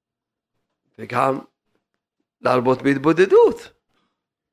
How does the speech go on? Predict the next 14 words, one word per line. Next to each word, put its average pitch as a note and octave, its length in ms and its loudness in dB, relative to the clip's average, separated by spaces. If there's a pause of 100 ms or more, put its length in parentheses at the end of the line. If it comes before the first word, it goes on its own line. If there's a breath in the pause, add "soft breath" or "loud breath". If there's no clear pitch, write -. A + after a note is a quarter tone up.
(1040)
תדבר B2 440 -4
עם C3+ 140 -4
השם. G#4 520 -4 (1300)
תבנה D#3 300 -4
כלים. E4+ 600 2 (880)
כשאתה - 240 -18
בא C#3 180 -2
שמונה, C#3+ 400 -8 (260)
תבנה C3 340 -8
כלים. F4+ 440 -8 (720)
כשאומרים E3+ 380 2
בעלינו C#3 360 0
שבת, C#3 580 0 (680)
אומרים G3+ 340 2